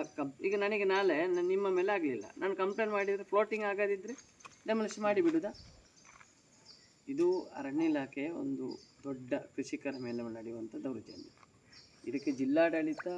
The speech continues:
ಉಸ್ತುವಾರಿ ಸಚಿವರು ಎಲ್ಲರೂ ಇದಕ್ಕೆ ಎಚ್ಚೆತ್ತುಕೊಂಡು ಇದನ್ನು ನಿಲ್ಲಿಸಲಿಕ್ಕೆ ಹೇಳಬೇಕು. ಇಲ್ಲದಿದ್ದರೆ ಒಂದು ಸಮಗ್ರ ಚರ್ಚೆ ನಡೆಯಲಿ. ಡಿ ಸಿ ನೇತೃತ್ವದಲ್ಲಿ ಒಂದು ಸಭೆ ಮಾಡ್ಲಿ. ಏನ್ ಮಾಡ್ಬೇಕು? ಈಗ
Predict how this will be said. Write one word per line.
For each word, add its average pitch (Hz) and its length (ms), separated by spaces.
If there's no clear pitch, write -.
ಉಸ್ತುವಾರಿ 139 340
ಸಚಿವರು 135 340
ಎಲ್ಲರೂ 147 360
ಇದಕ್ಕೆ 131 300
ಎಚ್ಚೆತ್ತುಕೊಂಡು 127 640
ಇದನ್ನು 131 200
ನಿಲ್ಲಿಸಲಿಕ್ಕೆ 156 520
ಹೇಳಬೇಕು. 98 380
ಇಲ್ಲದಿದ್ದರೆ 202 880
ಒಂದು 156 140
ಸಮಗ್ರ 175 460
ಚರ್ಚೆ 170 320
ನಡೆಯಲಿ. - 540
ಡಿ 185 140
ಸಿ 185 160
ನೇತೃತ್ವದಲ್ಲಿ 170 600
ಒಂದು 190 120
ಸಭೆ 147 200
ಮಾಡ್ಲಿ. 113 320
ಏನ್ 160 120
ಮಾಡ್ಬೇಕು? 120 640
ಈಗ 156 180